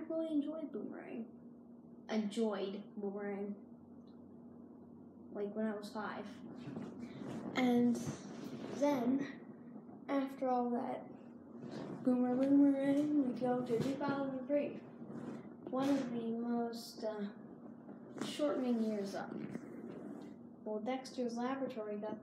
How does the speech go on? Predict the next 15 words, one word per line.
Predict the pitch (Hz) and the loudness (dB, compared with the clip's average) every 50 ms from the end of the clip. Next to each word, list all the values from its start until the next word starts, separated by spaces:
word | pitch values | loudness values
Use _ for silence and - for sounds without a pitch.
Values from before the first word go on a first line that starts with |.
| - - | -8 -8
their | 214 208 208 208 214 208 208 - - - - - - - | -6 -4 -2 -2 -4 -4 -8 -10 -12 -12 -14 -14 -8 -4
horrible | 262 247 240 220 208 202 - - - 214 | -2 0 0 0 -2 -4 -6 -6 -8 -8
reboot. | 220 208 208 - - - - 262 - - - - - - - - - - - - - - - - - - - - - - | -6 -6 -6 -6 -4 -4 -4 -4 -4 -6 -12 -14 -16 -12 -8 -8 -8 -8 -10 -16 -16 -16 -16 -16 -14 -14 -14 -12 -8 -6
Well, | 208 196 196 - | -6 -6 -6 -6
the | - | -6
Powerpuff | 233 240 233 226 233 220 208 208 214 | -6 -6 -4 -4 -2 -2 -2 -2 -2
Girls | - 214 214 214 214 208 - - | -2 0 2 2 2 0 -2 -4
and | 202 202 196 196 | -4 -2 -2 -2
Johnny, | 208 208 208 208 202 202 202 202 - - - - | -2 -4 -4 -4 -4 -4 -4 -4 -6 -12 -10 -4
Johnny | 226 226 220 226 220 208 | -2 -2 0 0 0 0
Bravo | 202 208 214 220 220 - - - - - - - - - - - | -2 -2 -2 -2 -2 -4 -8 -12 -12 -14 -14 -14 -16 -12 -6 -2
were | 220 214 214 214 214 214 208 208 202 202 | 0 0 0 0 0 -2 -2 -2 -4 -2
just | - 277 277 269 - - - - - - - - | 0 0 0 0 -2 -6 -4 0 0 0 0 0
slowing | - 302 294 269 269 262 233 208 202 196 | -2 -2 0 2 2 2 2 2 2 2
down, | 196 - - 139 107 107 - - - - - - - | 0 0 -4 -4 -6 -6 -8 -10 -10 -10 -10 -12 -12